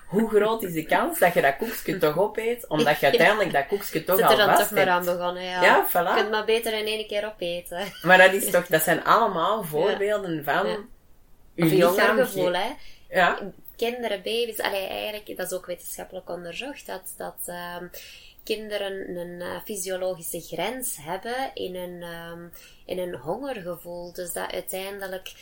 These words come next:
Speaker 2: ehm, we worden geboren eigenlijk. We weten hoeveel dat we nodig hebben van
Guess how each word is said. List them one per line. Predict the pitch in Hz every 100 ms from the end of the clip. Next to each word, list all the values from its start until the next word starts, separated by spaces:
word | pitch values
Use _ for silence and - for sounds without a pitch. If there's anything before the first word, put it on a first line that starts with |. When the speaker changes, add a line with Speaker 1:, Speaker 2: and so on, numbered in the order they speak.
| - - -
Speaker 2:
ehm, | 180 175 170 165 165 170 185 - -
we | - 170
worden | 180 175
geboren | 165 170 175 -
eigenlijk. | - 185 175 165 170 -
We | - 180 165
weten | 175 226 262 - 240 403 311
hoeveel | - 190 180 180 180 185
dat | 175 170
we | 165
nodig | 160 185 233 220 190
hebben | 160 202 262 185
van | 165